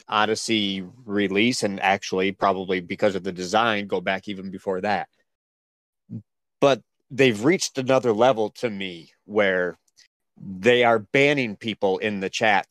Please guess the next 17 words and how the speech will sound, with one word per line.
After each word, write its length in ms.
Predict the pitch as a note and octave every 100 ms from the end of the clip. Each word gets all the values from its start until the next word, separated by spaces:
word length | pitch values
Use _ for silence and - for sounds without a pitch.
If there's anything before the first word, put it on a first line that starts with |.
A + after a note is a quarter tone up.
| -
left 260 | A2+ A2+
and 180 | A2+ G2
right 320 | G2+ G#2 F2 D#2
for 540 | - A2 G2+ F#2 F2 D#2+ _ -
just 380 | A#2+ G#2 - - -
asking 540 | C3 B2+ - A2+ F#2 _
questions. 680 | _ - D3 - G2+ - -
And 120 | A2+
now 300 | G#2 G#2 G2+ - _ - - _
they 100 | B2
made 260 | A#2 C3+ C#3+
that 200 | C#3+ A#2+
forum 400 | C#3+ C#3 C3 A#2
post 560 | B2+ B2 A#2+ - - _ -
about, 460 | A#2 G#2+ G#2+ G#2+ -
you 120 | A2+
know, 260 | G#2 G#2 G#2